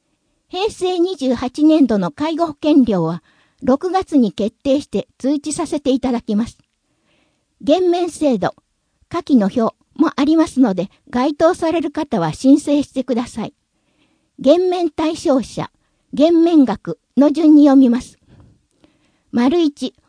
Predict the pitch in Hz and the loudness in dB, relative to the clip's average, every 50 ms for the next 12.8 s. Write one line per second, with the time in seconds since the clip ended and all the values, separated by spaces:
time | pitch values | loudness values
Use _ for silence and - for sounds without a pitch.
0 | _ _ _ _ _ - 381 415 415 403 311 285 269 240 247 247 285 - 226 214 | _ _ _ _ _ -2 -2 0 4 6 6 8 8 8 6 4 2 0 -2 -2
1 | 196 202 233 - - 320 349 - - 320 330 311 302 285 - - 302 330 294 294 | -2 -2 -4 -4 -4 -4 -4 -4 -4 -2 0 2 2 2 2 0 -4 -4 -4 -4
2 | 269 - - - 262 226 220 208 214 - 226 208 - 214 185 196 196 - _ _ | -6 -6 -6 -4 -2 -2 -2 -2 -4 -6 -8 -8 -6 -6 -6 -6 -8 -12 _ _
3 | _ - 254 269 - 330 339 359 339 330 330 311 294 254 220 175 175 - - _ | _ -12 -10 -6 -4 -4 -2 0 0 2 2 2 0 -2 -2 -2 -4 -6 -6 _
4 | _ _ _ _ - 208 302 349 311 - 330 320 - 320 294 302 - - - - | _ _ _ _ -4 -2 0 0 0 -2 -6 -6 -4 -2 0 0 0 -2 -2 -4
5 | 269 285 311 - - 285 269 285 190 202 208 190 - _ _ _ _ - - 294 | -4 -4 -4 -4 -4 0 0 2 0 0 -2 -6 -10 _ _ _ _ -2 0 0
6 | 262 254 359 381 381 359 330 320 294 285 - 311 330 339 311 339 311 269 214 180 | 0 0 -2 -2 0 0 0 0 0 -2 -4 -4 -4 -2 -2 0 0 0 0 -2
7 | 165 - 269 254 269 277 269 254 240 262 233 190 262 - - 220 - 185 - - | -4 -2 0 2 2 2 2 2 2 2 2 2 0 -2 -4 -6 -6 -8 -10 -10
8 | 151 - - 180 156 - _ _ _ _ _ _ _ _ _ _ _ _ _ _ | -12 -12 -12 -14 -14 -14 _ _ _ _ _ _ _ _ _ _ _ _ _ _
9 | _ 269 262 - - 370 359 359 269 277 208 196 160 147 147 - - 165 180 202 | _ -2 -2 0 0 0 2 4 4 4 2 2 0 0 -2 -4 -4 -4 -2 0
10 | 226 233 226 202 - - - - - - - _ _ _ _ _ _ _ _ _ | 0 0 0 -4 -6 -10 -12 -16 -16 -16 -18 _ _ _ _ _ _ _ _ _
11 | _ _ _ _ _ _ _ _ _ _ _ - - 262 320 370 392 381 370 330 | _ _ _ _ _ _ _ _ _ _ _ -6 -4 -2 -2 0 -2 -2 -2 -2
12 | 311 349 349 320 294 302 247 226 294 - 196 180 180 160 - | -2 0 0 0 0 0 -2 -2 -2 -4 -6 -6 -6 -6 -8